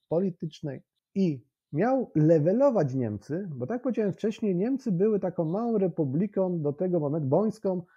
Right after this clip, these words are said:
aż się nie zjednoczyły i zaczęły już mówić innym tonem, tak, że jednak potrzeba nowych Niemiec, wiele, no może nie tyle wielkich Niemiec, bo coś źle,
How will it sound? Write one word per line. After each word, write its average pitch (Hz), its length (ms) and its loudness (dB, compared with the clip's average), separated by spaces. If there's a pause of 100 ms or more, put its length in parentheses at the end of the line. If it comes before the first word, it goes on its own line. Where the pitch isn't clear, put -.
(160)
aż 214 220 -2
się 202 140 0
nie 175 140 2
zjednoczyły 160 760 0
i 185 80 0
zaczęły 202 520 0 (320)
już 147 360 0
mówić 196 440 -2
innym 196 340 0
tonem, 156 340 0
tak, 156 200 -4
że 120 100 -4
jednak 165 260 -2
potrzeba 214 540 -4 (260)
nowych 202 380 2
Niemiec, 196 460 0
wiele, 196 300 2 (220)
no 156 100 0
może 143 240 0
nie 135 100 0
tyle 208 220 2
wielkich 160 380 2
Niemiec, 156 220 0
bo 127 60 -6
coś 120 160 -6
źle, 151 160 -4